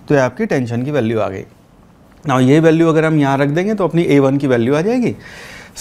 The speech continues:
So ये वैल्यू अगर हम यहाँ रखें तो ए वन ए टू आ जाएगा अपना। So यहाँ पे हमने रखा, अ, ये आ गया आपका टू टी का मतलब एम जी by three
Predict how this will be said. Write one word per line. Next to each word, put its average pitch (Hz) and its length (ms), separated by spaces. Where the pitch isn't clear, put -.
So 151 60
ये 147 80
वैल्यू 143 280
अगर 143 140
हम 139 140
यहाँ 123 180
रखें 160 320
तो 151 80
ए 131 100
वन 131 180
ए 127 80
टू 147 120
आ 151 80
जाएगा 214 240
अपना। 139 300
So 147 40
यहाँ 127 280
पे 143 100
हमने 139 220
रखा, 175 440
अ, 120 300
ये 123 140
आ 117 160
गया 123 160
आपका 180 260
टू 185 480
टी 147 140
का 147 140
मतलब 143 440
एम 135 280
जी 220 340
by 123 360
three 175 280